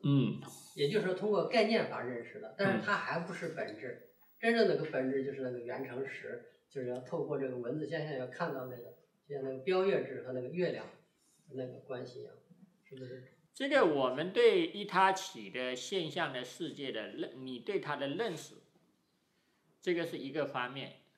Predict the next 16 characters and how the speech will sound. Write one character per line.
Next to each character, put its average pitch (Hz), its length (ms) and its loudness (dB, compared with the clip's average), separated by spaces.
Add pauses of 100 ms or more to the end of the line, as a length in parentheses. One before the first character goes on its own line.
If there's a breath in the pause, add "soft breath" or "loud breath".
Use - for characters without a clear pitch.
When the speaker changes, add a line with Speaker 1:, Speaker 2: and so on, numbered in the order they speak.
(920)
Speaker 1:
但 240 180 6
是 226 200 0
呢， 196 320 6 (1400)
比 160 80 2
如 202 100 6
说 208 160 6
我 151 160 4
们 165 100 -2
的 180 80 2
每 139 220 -2
一 156 80 0
个 196 100 0
心 196 300 -2
念， 214 360 -4 (1040)
它 175 300 6
的 165 460 4